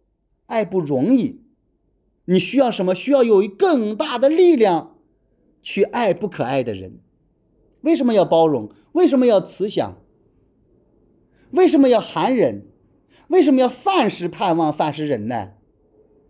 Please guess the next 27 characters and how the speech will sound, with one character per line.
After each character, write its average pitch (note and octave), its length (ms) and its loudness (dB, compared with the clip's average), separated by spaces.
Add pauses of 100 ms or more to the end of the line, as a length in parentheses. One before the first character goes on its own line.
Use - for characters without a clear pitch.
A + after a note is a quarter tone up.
(280)
因 E4+ 160 6
为 F4 80 4
当 E4 200 4
你 B3 60 2
爱 E4+ 260 2
人 B3+ 180 0
的 C#4+ 80 0
时 A#3+ 60 -4
候， B3+ 60 -2
你 B3 100 -2
会 C#4+ 140 -2
发 D#4 200 -2
现， C#4+ 300 -2 (160)
你 A#3+ 160 2
如 C#4 180 4
果 E4 120 2
没 C4 120 4
有 D#4 120 0
盼 D#4+ 320 -2
望， A#3 120 -2
你 B3 40 -2
就 - 80 -4
爱 C#4+ 160 -2
不 C4+ 80 -4
下 D#4 120 2
去 F4 240 -4
了。 - 240 -8